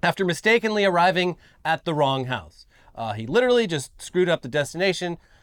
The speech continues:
uh, 'cause he ended up at a house on Northeast one hundred fifteenth Street instead of Northeast one hundred fifteenth Terrace.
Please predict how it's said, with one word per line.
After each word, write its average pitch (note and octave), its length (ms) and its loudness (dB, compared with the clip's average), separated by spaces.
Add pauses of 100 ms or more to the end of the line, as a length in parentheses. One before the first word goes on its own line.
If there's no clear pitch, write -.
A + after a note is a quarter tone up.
(180)
uh, A#2 160 -2
'cause A#2 200 -6
he B2+ 100 -6
ended C3+ 180 -2
up B2 100 -4
at A#2 80 -6
a G#2+ 60 -4
house C#3 340 -2 (100)
on A#2 380 -8
Northeast E3+ 640 -2
one D3+ 100 -4
hundred F#3 300 0
fifteenth F#3 380 -2
Street F#3 280 0
instead C#3+ 280 -8
of A#2+ 120 -4 (220)
Northeast C3+ 600 -4
one A#2+ 100 -10
hundred C#3 280 -6
fifteenth C3 460 -8
Terrace. F#3 480 0